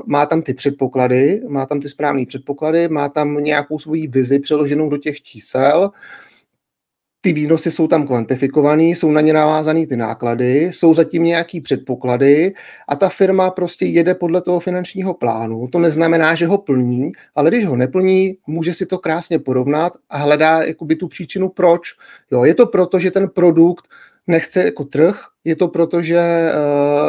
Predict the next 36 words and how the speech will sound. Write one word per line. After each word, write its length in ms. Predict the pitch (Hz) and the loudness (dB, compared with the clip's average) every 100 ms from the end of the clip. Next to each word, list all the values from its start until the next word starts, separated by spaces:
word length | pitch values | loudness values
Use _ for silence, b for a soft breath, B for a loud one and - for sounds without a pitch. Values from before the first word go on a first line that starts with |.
| 160 165 - - 151 | 0 -4 -6 -16 -4
máme 300 | 156 156 165 | 0 2 2
málo 600 | 160 147 156 156 160 - | 4 4 6 4 2 -2
nákladů, 480 | 151 143 160 156 160 | -4 -2 -2 0 0
vynakládáme 540 | 156 156 156 156 160 | 0 0 -2 -2 0
na 80 | 160 | 0
marketing 480 | 151 147 156 156 160 | -2 -2 -4 -4 -4
a 120 | 123 | -6
sales. 460 | - 147 160 202 - B B _ | -2 2 2 0 -6 B B _
Když 120 | 139 | -2
jsme 160 | 165 160 | 0 2
vynaložili 580 | 165 160 160 160 170 | 2 2 2 2 2
tolik, 280 | 165 156 151 | 2 2 0
kolik 280 | - 156 147 | 0 0 0
jsme 180 | 170 165 | -2 -2
chtěli, 560 | - 156 156 156 156 160 B B B - | -2 2 6 6 4 0 B B B -8
eh, 40 | 147 143 143 139 139 151 - | -2 2 4 6 4 2 0
a 120 | 160 | -2
nejsou 380 | 156 156 143 156 | 2 0 0 -4
ty 100 | 151 | -2
výnosy 280 | 151 156 160 | -2 -2 -4
takový, 320 | 151 143 151 | -6 -4 -2
neměli 320 | 160 160 160 | 2 4 2
bychom 280 | 156 151 156 | 0 -2 -2
teda 200 | 165 156 | 2 2
víc 200 | 147 - | 0 -6
přitlačit, 640 | - 143 165 185 175 170 | -6 -2 -2 -2 -4 -4
nezaměřujeme 680 | 160 156 160 160 156 160 160 | -2 0 2 2 2 2 0
se 140 | 156 156 | -2 -6
víc 180 | 160 | -4
jakoby 300 | 160 156 156 | -6 -4 -2
na 120 | 156 151 | -2 -2
ten 160 | 160 | -6
produkt 540 | 151 151 143 151 151 - | 0 2 4 2 0 -8
a, 360 | 247 139 139 143 | -2 2 2 2
jo, 140 | - 160 | 0 0
a 140 | 165 | 0